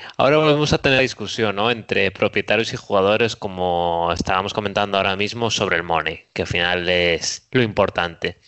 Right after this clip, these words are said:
Pero ¿tú quién crees que acabará cediendo aquí? ¿Tú realmente mandarías a alguno de los actuales jugadores de la N H L a negociar, entre comillas, <laughs> con los propietarios?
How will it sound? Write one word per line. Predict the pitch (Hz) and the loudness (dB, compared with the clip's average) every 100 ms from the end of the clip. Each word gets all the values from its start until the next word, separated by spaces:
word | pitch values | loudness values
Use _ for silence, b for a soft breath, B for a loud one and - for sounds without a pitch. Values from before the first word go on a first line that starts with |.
| _ | _
Pero | - 113 110 110 | 2 4 4 4
¿tú | 135 170 | 0 0
quién | 156 104 | 0 0
crees | 101 90 | -2 0
que | 104 95 90 | 0 2 0
acabará | - 98 98 92 | 0 0 2 -2
cediendo | - 95 90 87 | -4 -4 -2 -4
aquí? | 82 90 82 _ | -6 -10 -14 _
¿Tú | 139 147 147 151 - | -4 -2 -2 -6 -8
realmente | 123 135 139 139 127 120 | -2 0 0 -4 0 0
mandarías | 113 107 107 120 113 | 0 2 2 2 0
a | 107 | -2
alguno | 101 110 | -2 -2
de | 107 | -2
los | 104 | -2
actuales | 101 - 101 95 | -2 0 0 2
jugadores | 104 98 92 | 2 2 2
de | |
la | 95 | 2
N | 92 | 0
H | 92 - | 0 -2
L | 92 90 | 2 2
a | 87 - - | 2 -2 -8
negociar, | 123 123 113 92 92 - 110 104 95 - _ - | -4 0 2 2 0 -2 0 2 2 -2 _ -6
entre | 110 104 101 | -4 -2 -2
comillas, | 101 95 98 90 85 82 - 120 | -4 -2 -2 0 0 0 -4 -10
<laughs> | _ | _
con | 113 | -2
los | 95 | -2
propietarios? | - 104 92 - 92 110 165 - - | -2 -2 -2 0 0 0 -4 -10 -16